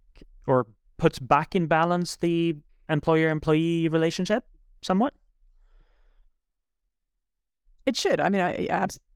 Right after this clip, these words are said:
Speaker 1: Hmm.
Speaker 2: absolutely. But I think, um, the, yes, it should bring it back into balance. And I think it's a solvable,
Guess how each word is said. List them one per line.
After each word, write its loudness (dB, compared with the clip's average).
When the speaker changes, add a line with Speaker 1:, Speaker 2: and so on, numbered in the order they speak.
Speaker 1:
Hmm. -20
Speaker 2:
absolutely. 0
But -2
I 0
think, -6
um, -2
the, -6
yes, 0
it -2
should -2
bring -2
it -4
back -4
into -4
balance. -4
And -2
I -2
think -6
it's -12
a -6
solvable, -4